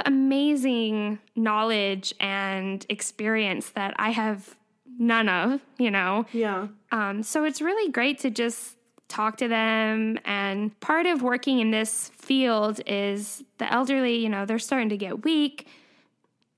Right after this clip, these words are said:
Speaker 1: and they're not able to do things on their own like they used to. So I, I really love that my job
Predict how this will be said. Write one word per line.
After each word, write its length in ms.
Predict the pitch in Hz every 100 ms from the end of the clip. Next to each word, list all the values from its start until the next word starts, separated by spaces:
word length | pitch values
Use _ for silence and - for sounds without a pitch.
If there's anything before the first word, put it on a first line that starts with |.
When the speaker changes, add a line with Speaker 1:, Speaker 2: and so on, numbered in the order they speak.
| -
Speaker 1:
and 180 | 233 226
they're 120 | 214
not 160 | 214 220
able 220 | 220 220
to 120 | 220
do 220 | 196 220
things 320 | 226 254 254 254
on 140 | 254
their 120 | 254
own 240 | 233 233 247
like 220 | 233 -
they 80 | 226
used 400 | 220 226 - -
to. 400 | 285 285 311 320 - _ _ _ -
So 140 | -
I, 680 | 247 247 - 262 269 269 254 - -
I 140 | 247
really 360 | 254 311 330 320
love 360 | 254 247 247
that 260 | 226 214 214 - _ _ _
my 280 | 233 233 254
job 440 | 220 214 208 202